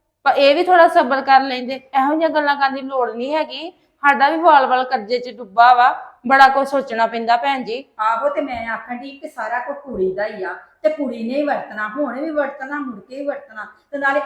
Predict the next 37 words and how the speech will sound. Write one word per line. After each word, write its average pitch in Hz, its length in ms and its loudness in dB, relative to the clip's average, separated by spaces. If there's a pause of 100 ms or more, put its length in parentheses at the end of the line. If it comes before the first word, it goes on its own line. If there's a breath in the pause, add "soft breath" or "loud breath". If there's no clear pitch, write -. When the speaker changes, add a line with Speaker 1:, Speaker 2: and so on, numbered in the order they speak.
Speaker 2:
ਅਗਲਿਆਂ 254 260 -4
ਬਗਾਨਿਆਂ 240 480 -8
ਨੂੰ 247 80 -12
ਥੋੜ੍ਹਾ 226 320 -16
ਪਤਾ 311 280 -8
ਵਾ, 285 120 -8 (220)
ਉਹਨਾਂ 240 240 -8
ਨੂੰ 294 120 -8
ਕੀ 302 100 -12
ਪਤਾ 285 200 -10
ਗਾੜੀ 262 180 -8
ਕਿਹਨੂੰ 254 380 -6
ਲਿਆਉਣਾ, 285 380 -4
ਕੋਈ 254 260 -10
ਆਪਣੇ 247 180 -14
ਭਤੀਏ 254 420 -14
ਨੂੰ 220 120 -12
ਲਿਆਉਣਾ, 240 400 -2
ਕੋਈ 247 140 -14
ਭਰਾ 247 360 -2
ਨੂੰ 202 140 -14
ਲਿਆਉਣਾ, 240 280 -6
ਕਿਹਨੂੰ 277 340 -14
ਲਿਆਉਣਾ। 247 420 -6 (320)
ਪਰ 285 120 -4
ਲੋਕਾਂ 269 380 -2
ਨੂੰ 294 180 -2
ਇੰਨੀਆਂ 254 440 -2
ਗੱਲਾਂ 254 240 -8
ਦਾ 247 80 -8
ਨਹੀਂ 277 120 -10
ਪਤਾ 269 300 -6
ਹੁੰਦਾ, 233 240 -8
ਉਹ 311 320 -4
ਸਾਨੂੰ 220 320 -10
ਪਤਾ 202 320 -10
ਵਾ। 214 180 -14